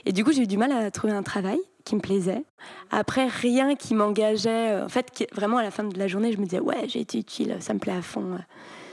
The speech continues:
Donc, je me suis beaucoup, enfin, je dis donc, mais, euh, c'est vraiment une succession de petits déclics, mais je me suis beaucoup, euh,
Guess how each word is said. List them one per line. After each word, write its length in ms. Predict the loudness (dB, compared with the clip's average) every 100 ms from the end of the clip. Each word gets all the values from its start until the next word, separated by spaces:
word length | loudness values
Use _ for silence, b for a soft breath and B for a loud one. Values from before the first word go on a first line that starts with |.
| B B -10
Donc, 240 | 0 2 2
je 60 |
me 80 | 0
suis 160 | -2 -6
beaucoup, 540 | 0 2 2 4 2 4
enfin, 320 | 0 0 -2
je 120 | -2 -4
dis 140 | -2
donc, 360 | 2 2 2 0
mais, 180 | 2
euh, 120 | 2 0
c'est 160 | 2
vraiment 280 | 4 6 6
une 100 | 4
succession 480 | 2 -2 0 2 2
de 60 | 0
petits 180 | -2
déclics, 400 | -2 -2 -2 -4
mais 80 | -4
je 120 | -4
me 60 | -6
suis 180 | -8 -8
beaucoup, 380 | -8 -4 0
euh, 120 | 0